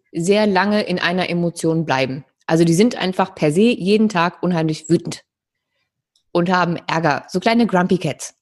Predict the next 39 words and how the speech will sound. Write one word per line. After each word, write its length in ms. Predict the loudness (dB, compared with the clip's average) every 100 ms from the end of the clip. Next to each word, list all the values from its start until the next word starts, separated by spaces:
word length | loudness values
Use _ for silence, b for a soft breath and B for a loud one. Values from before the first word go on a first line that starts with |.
| _ _ _ _ _ _ _ _
Da 80 | 0
ist 200 | 0 2
ja 160 | 4 4
die 120 | 4
Emotion 760 | 2 0 4 4 6 4 0 0
den 140 | 0
kompletten 380 | 2 2 0 0
Tag 200 | 0 0
da. 300 | 0 -2 -6 _ -2
Jetzt 160 | 0
ist 160 | 2 0
das 120 | 2
natürlich 320 | 2 2 2
immer 220 | 2 0
wieder 160 | 2 2
neu 220 | 4 2
produziert, 500 | 2 -2 -2 -2 -2
die 80 | 0
Emotion, 600 | -2 -2 -2 0 2 2
weil 120 | 0
eigentlich 360 | 0 0 -2 0
dauert 260 | 0 0
das 140 | -2 -4
ja 60 |
jetzt 200 | -4 -6 -12 _ _ -4
rein 220 | -2 0
biochemisch 500 | -2 -2 -4 -6 -8
gesehen 260 | -6 -6
zumindest 360 | -4 -6 -6 -6
nicht 140 | -6
so 100 | -2
lange, 240 | 0 0 -2
bis 140 | -4
so 100 | -6
eine 160 | -4 -6
Emotion 340 | -6 -6 -8
einmal 200 | -6 -6
durch 300 | 2 4 4
ist. 280 | 0 -10 -12